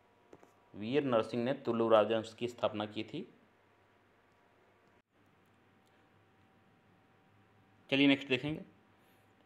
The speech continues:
सैंधव सभ्यता एवं संस्कृति से संबंधित कुछ प्रश्न। हड़प्पा सभ्यता के एक हिस्से लोथल की खुदाई की खोज किसने की थी? ये की थी रखालदास बनर्जी ने, ऑप्शन नंबर बी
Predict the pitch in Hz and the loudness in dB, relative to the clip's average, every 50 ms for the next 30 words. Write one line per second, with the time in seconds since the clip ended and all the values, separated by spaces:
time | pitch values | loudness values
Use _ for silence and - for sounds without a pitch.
0 | - _ _ _ _ _ _ _ _ _ _ _ _ _ - - - 135 127 127 | -20 _ _ _ _ _ _ _ _ _ _ _ _ _ -20 -10 0 0 2 2
1 | 123 131 135 131 - 143 131 127 - - 135 139 139 139 135 - 131 117 - - | 2 0 0 0 -2 -2 -2 0 6 6 8 8 8 4 2 0 -4 -6 -4 -4
2 | 139 139 - 127 - 131 131 139 135 - - 151 143 - - 143 - 180 196 233 | -6 -4 -4 -6 -4 -2 -2 0 -2 -4 -6 -8 -6 -2 -2 -2 0 -2 -6 -6
3 | 220 - - - - - - - - - _ _ _ - 127 135 135 - 147 139 | -8 -12 -20 -20 -20 -20 -20 -20 -20 -20 _ _ _ 4 4 4 4 4 0 2
4 | - 143 135 139 135 - 147 143 - 151 - - - 139 147 143 143 139 120 - | 2 -2 -2 -2 0 0 0 0 2 -4 -4 -2 2 2 2 2 2 -4 -8 -4
5 | - 123 113 113 120 123 120 - 147 143 143 147 143 139 123 120 123 131 131 135 | -2 0 0 2 2 0 2 0 -2 0 0 -4 -4 4 6 6 6 6 4 -4
6 | 135 - 143 139 - - 117 - 139 135 135 - 139 139 143 - 180 202 - - | -4 -2 -4 -4 -2 -4 -2 2 2 2 2 0 -4 -6 -4 -6 -10 -10 -10 -16
7 | - - _ - _ - _ _ - _ _ _ _ _ _ _ _ _ _ _ | -20 -20 _ -20 _ -20 _ _ -20 _ _ _ _ _ _ _ _ _ _ _
8 | _ _ _ _ _ _ _ _ _ _ - 110 117 120 - 113 - 127 117 - | _ _ _ _ _ _ _ _ _ _ -12 -4 -2 -2 -2 -2 -4 -12 -8 -2
9 | 165 160 139 113 - - 113 107 104 101 104 117 - 113 107 101 95 92 90 - | 0 2 2 2 4 6 4 4 6 4 2 2 0 -2 -4 -4 -4 -4 -6 -6
10 | 101 92 85 82 - - - - - - - - - - - - - 127 117 113 | -6 -6 -6 -8 -12 -16 -20 -20 -20 -20 -20 -20 -14 -12 -12 -6 -2 -2 0 4
11 | 127 151 156 120 110 110 104 92 80 - | 2 2 2 0 -6 -6 -6 -6 -6 -10